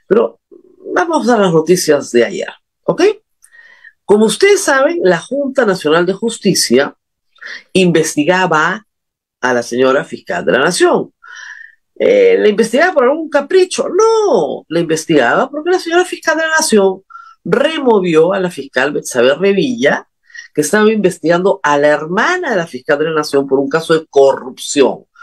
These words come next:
Soltaron a un narcotraficante, que después lo ampallaron en Brasil traficando más droga, además, o sea, era recontra narcotraficante. Bueno, al narcotraficante en el Perú lo soltaron porque no había pruebas, bueno, muy bien.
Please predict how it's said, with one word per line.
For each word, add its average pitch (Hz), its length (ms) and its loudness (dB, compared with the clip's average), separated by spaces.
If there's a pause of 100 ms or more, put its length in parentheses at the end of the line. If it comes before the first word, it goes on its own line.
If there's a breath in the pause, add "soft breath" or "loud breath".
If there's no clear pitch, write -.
(320 loud breath)
Soltaron 208 840 0
a 185 80 2
un 190 160 0
narcotraficante, 135 1300 -4 (300 loud breath)
que 220 140 4
después 262 460 2
lo 277 180 2
ampallaron 220 640 -2
en 190 120 -2
Brasil 208 560 -2 (380)
traficando 190 680 -2
más 202 200 0
droga, 139 560 0
además, 120 540 -2
o - 20 -16
sea, - 160 -4
era 135 300 -2
recontra 127 760 0
narcotraficante. 107 840 -6
Bueno, - 260 -10 (600 loud breath)
al 180 140 0
narcotraficante 220 840 0
en 226 80 0
el 214 100 0
Perú 233 200 0
lo 247 100 2
soltaron 254 720 0
porque 175 180 -6
no 185 80 -2
había 226 200 -2
pruebas, 277 600 2
bueno, 170 180 -14
muy 165 200 -12
bien. 123 240 0